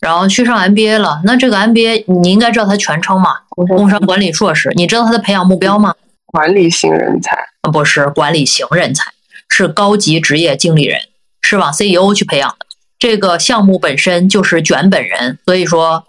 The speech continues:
Speaker 1: 就是情商、智商，然后资源都是为了卷中卷的，就是为了一个论文去放弃这些东西，我觉得和这个培养的目标本身就相悖。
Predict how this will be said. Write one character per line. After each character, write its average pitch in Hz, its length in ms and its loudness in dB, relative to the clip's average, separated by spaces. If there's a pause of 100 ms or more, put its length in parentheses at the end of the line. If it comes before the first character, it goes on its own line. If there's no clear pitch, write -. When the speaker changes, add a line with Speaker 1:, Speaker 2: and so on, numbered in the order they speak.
Speaker 1:
就 170 200 0
是 151 420 0 (180)
情 165 280 0
商、 160 400 0 (180)
智 190 280 0
商， 147 360 -2 (300)
然 151 100 -2
后 156 120 0
资 196 280 2
源 160 120 2 (320)
都 208 160 2
是 208 100 2
为 185 160 2
了 151 120 0
卷 147 220 -2
中 175 200 2
卷 190 100 2 (140)
的， - 80 -6 (200)
就 165 120 2
是 160 200 2
为 202 160 0
了 175 80 2
一 165 80 2
个 185 120 -2
论 214 240 2
文 143 240 2
去 202 120 0
放 190 220 -2
弃 175 160 0
这 156 100 0
些 156 160 2
东 151 220 2
西， 147 160 0
我 139 140 0
觉 151 160 0
得 165 100 0
和 160 220 -2
这 170 160 -2
个 160 200 0
培 - 180 -2
养 160 180 0
的 139 80 0
目 180 160 2
标 160 280 2
本 143 220 -2
身 170 260 0
就 175 140 0
相 160 300 -2
悖。 165 200 0